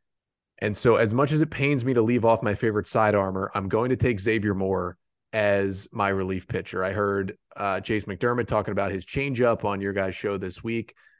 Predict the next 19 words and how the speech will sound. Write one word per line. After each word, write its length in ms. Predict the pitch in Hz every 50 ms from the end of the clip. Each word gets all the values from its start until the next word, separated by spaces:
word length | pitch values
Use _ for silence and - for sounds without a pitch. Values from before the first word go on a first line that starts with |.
| _ _ _
He 120 | - 131
was 140 | 151 156 143
just 260 | 151 196 214 - -
an 140 | 240 190 135 - -
odd, 400 | - 123 135 143 156 165 156 135
like, 180 | 117 110 104
minor 360 | 107 101 101 123 151 165 165
league 260 | 156 147 143 147 135 -
trade 460 | - - - 117 120 135 139 143 123
that 100 | 107 98
Mike 180 | 107 120 117
Elias 360 | 135 123 123 120 123 117 - -
went 160 | 127 120 107
and 80 | 101
got 260 | - 110 - 127 120 110
in 80 | 107
twenty 240 | 95 - 117 117 117
nineteen. 640 | 110 107 104 101 - - 113 117 117 120 123 117
And, 220 | 107 101 98 95